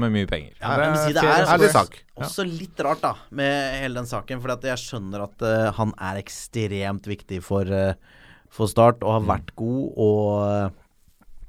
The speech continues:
Speaker 2: trener Pedersen er sikkert veldig opptatt av at dette er en mann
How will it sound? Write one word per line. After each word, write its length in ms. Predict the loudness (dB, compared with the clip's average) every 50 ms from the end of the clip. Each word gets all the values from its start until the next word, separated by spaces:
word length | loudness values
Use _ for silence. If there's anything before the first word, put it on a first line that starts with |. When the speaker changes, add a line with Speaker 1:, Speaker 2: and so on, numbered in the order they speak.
| -18 -18 -18 -16 -16 -16 -14 -8 -4
Speaker 2:
trener 340 | 0 0 0 2 0 -2
Pedersen 460 | 0 -2 -2 -2 -2 -4 -4 -4 -4 -4
er 100 | -4 -4
sikkert 260 | -6 -4 -4 -4 -4 -4
veldig 160 | -4 -6 -6
opptatt 220 | -6 -6 -8 -6 -6
av 60 | -6
at 100 | -6 -6
dette 100 | -4 -4
er 100 | -4 -4
en 60 | -2 -2 -4
mann 220 | -4 -4 -6